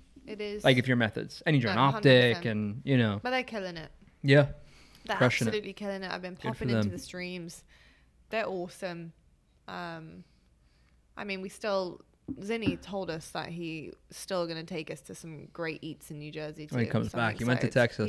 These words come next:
Speaker 1: He did. He did.
Speaker 2: Bad timing.
Speaker 1: I was in it. I was in his stream just before it, like, actually the day before he moved, chatting to him and Ali. And, um, I was like, "Yo, like, we, you know, we should meet up and get dinner, double date." You know, we've been meaning to double date with
Speaker 2: Yeah.
Speaker 1: both of them for a while.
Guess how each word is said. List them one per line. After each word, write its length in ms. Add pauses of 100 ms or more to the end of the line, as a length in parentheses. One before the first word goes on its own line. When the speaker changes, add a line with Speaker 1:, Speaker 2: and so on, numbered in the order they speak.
Speaker 1:
He 60
did. 160 (580)
He 120
did. 80
Speaker 2:
Bad 200
timing. 400
Speaker 1:
I 80
was 120
in 100
it. 200
I 60
was 180
in 60
his 200
stream 460
just 260
before 280
it, 100
like, 240
actually 240
the 80
day 280
before 340
he 40
moved, 300
chatting 300
to 120
him 160
and 100
Ali. 500 (800)
And, 200
um, 300 (1120)
I 100
was 120
like, 140
"Yo, 240
like, 320
we, 180
you 80
know, 120
we 100
should 160
meet 160
up 180
and 100
get 280
dinner, 260
double 280
date." 260
You 80
know, 60
we've 120
been 300
meaning 360
to 100
double 240
date 220
with 120
Speaker 2:
Yeah. 80 (100)
Speaker 1:
both 100
of 80
them 140
for 160
a 80
while. 480